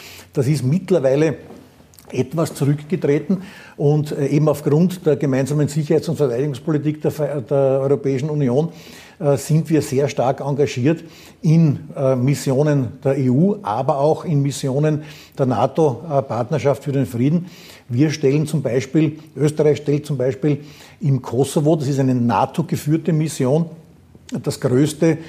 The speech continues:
äh, Kontingent eines nicht-nato, äh, Mitgliedslandes mit etwa zweihundertachtzig Soldatinnen und Soldaten. Wir sind engagiert, ähm, bei, äh, eufor,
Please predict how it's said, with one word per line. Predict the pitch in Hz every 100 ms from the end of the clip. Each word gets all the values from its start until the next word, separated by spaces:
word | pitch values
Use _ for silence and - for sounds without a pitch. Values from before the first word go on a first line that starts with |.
| - - -
äh, | 143 135
Kontingent | - 131 143 117 117 160 151 139
eines | 143 143 - - -
nicht-nato, | 135 170 - - - 117 98 - 131 107 - - 156
äh, | 127
Mitgliedslandes | 123 143 160 147 127 139 143 -
mit | 139 127
etwa | 123 - 139 -
zweihundertachtzig | 127 131 131 98 117 - 131 - - - -
Soldatinnen | - 143 95 117 156 143
und |
Soldaten. | - 143 127 113 - 165 - - - - 123
Wir | 135 147 127
sind | - 147
engagiert, | 147 131 139 - 143 160 - - - -
ähm, | 147 139 143 135 135 - - 208 151
bei, | 143 127 131
äh, | 117 113 131 123 123 120 - 127
eufor, | 131 147 - 160 170